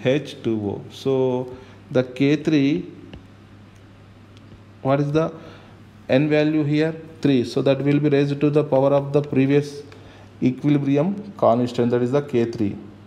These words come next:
to the power three. Now what I am doing,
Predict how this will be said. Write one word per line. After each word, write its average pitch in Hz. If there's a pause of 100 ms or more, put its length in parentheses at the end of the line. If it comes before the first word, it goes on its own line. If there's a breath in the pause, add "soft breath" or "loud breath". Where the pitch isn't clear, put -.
(560)
to 123
the 123
power 123 (320)
three. - (640 loud breath)
Now 147 (160)
what 143
I 156
am 151
doing, 123